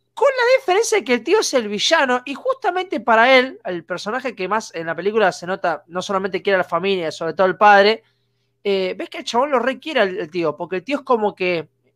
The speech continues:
vos te das cuenta que el chabón lo entiende, que quiere hacer su propia movida, viste, que, eh, la acompaña con su gusto, y para Miles es, eh, el gran tío, ¿no? El que, el que lo banca en todo. Y que el hecho de que vos veas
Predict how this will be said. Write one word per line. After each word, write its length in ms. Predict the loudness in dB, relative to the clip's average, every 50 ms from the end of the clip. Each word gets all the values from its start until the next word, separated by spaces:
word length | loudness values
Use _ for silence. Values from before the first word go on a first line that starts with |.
| _ _
vos 180 | -4 -4 -2 0
te 80 | -2
das 100 | -2 -2 -2
cuenta 260 | -4 -2 0 0 0
que 80 | 0
el 60 | -2 -4
chabón 320 | -4 -2 0 0 2 0
lo 40 | 0
entiende, 600 | -2 -2 0 4 6 8 10 10 8 6 4 0
que 140 | -4 -4 -2
quiere 160 | -2 -2 -4
hacer 160 | -4 -6 -10
su 120 | -18 -16 -8
propia 260 | -6 -6 -4 -4 -4
movida, 680 | -2 0 0 0 0 0 2 2 2 2 4 4 4 4
viste, 320 | 4 2 0 0 -4 -6
que, 280 | -4 -4 -4 -4 -6 _ _ _ _ _ _ _
eh, 200 | -10 -8 -6 -4
la 120 | -2 -4 -2
acompaña 420 | -2 -4 -2 2 2 2 2 0
con 120 | -2 -6 -6
su 160 | -4 -4 -2
gusto, 840 | 0 2 4 6 6 6 4 2 0 2 4 6 6 6 4 2 _ _ _ _ _ _ _
y 300 | -12 -10 -8 -6 -6 -4
para 240 | -2 0 2 2 2
Miles 380 | 4 4 4 4 2 0 -2 -2
es, 220 | -4 -4 -4 -2 -2
eh, 480 | 0 0 0 0 0 -2 -4 -6 -6 -6
el 120 | -6 -2
gran 260 | 0 2 0 0 0 0
tío, 340 | 0 2 4 4 4 4
¿no? 280 | 4 2 2 0 -2 -4
El 120 | -10 -12
que, 80 | -12 -12
el 180 | -14 -16 -18 _ _
que 100 | -12 -4
lo 80 | 0 2
banca 260 | 2 2 2 0 -2
en 120 | -2 0 4
todo. 400 | 6 6 8 8 6 6 2 -2 _ _ _ _ _ _ _ _ -12
Y 120 | -12 -6
que 120 | 2 4 4
el 40 | 4
hecho 180 | 4 0 -4 -2
de 40 |
que 80 | 2 2
vos 160 | 4 4 4 2
veas 460 | 2 2 2 0 -2 -4 -10 -20